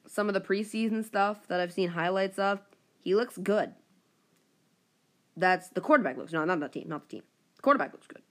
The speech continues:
Just, I mean, I don't think the team will do well at all. Because guess? Guess why? They're the New York Jets. And now on to the final one, and that is Trevor Lawrence.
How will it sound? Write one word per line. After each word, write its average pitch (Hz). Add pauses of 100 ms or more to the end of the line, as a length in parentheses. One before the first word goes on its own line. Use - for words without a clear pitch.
(240)
Just, 165
I 175
mean, 180 (720)
I 175 (1120)
don't 196
think 185
the 165
team 151
will 135
do 127
well -
at 120
all. - (240)
Because 170
guess? 226 (360)
Guess 226
why? 214 (1120)
They're 214
the 202
New 214
York 196
Jets. - (920)
And 277
now 330
on 339
to 339
the 330
final 320
one, 156
and 180
that 196
is 185
Trevor 160
Lawrence. 120